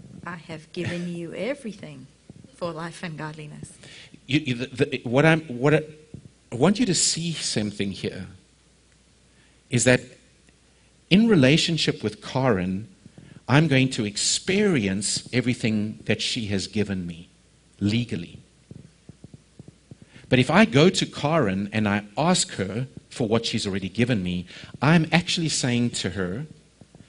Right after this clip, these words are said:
Speaker 2: "I don't believe you've given me everything. Please, won't you give me something?" Do you understand what I'm saying?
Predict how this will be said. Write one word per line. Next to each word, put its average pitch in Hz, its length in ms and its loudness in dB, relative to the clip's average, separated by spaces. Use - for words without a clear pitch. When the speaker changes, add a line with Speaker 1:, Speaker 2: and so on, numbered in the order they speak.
Speaker 2:
"I 123 60 6
don't 156 200 4
believe 117 260 2
you've 101 160 -4
given 110 240 -2
me 90 200 -4
everything. 90 500 -8
Please, 135 300 0
won't 113 240 0
you 104 60 -8
give 104 200 0
me 95 120 -2
something?" - 480 -10
Do 110 100 -6
you 107 60 0
understand 143 380 0
what 131 80 -2
I'm 104 80 -2
saying? 85 380 -8